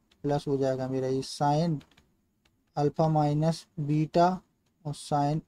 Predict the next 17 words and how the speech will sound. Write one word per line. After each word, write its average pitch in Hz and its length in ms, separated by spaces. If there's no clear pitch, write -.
गामा, 143 500
ठीक 196 160
है, 139 200
ब्रैकेट 139 440
बंद, 175 340
upon 147 300
में 156 180
आ 151 100
जाएगा 143 220
मेरे 135 140
पास 131 300
ये 139 60
क्या? 151 320
Sin 151 580
गामा 143 420
माइनस 165 420
अल्फा, 180 300